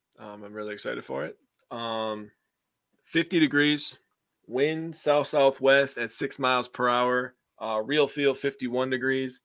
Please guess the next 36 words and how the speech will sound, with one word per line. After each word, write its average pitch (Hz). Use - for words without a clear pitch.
Uh, 117
this 185
game 196
is 156
at 131
two 190
thirty 131
on 113
E 127
S 123
P 117
N, 104
by 104
the 104
way, 101
two 160
thirty 135
Central 143
Time. 131
Uh, 110
Badgers 131
are 123
favored 131
by 120
three 127
and 120
a -
half. 117
The 110
over-under 120
is 110
thirty-six. 117
I 107
always 123
remember 113
to 107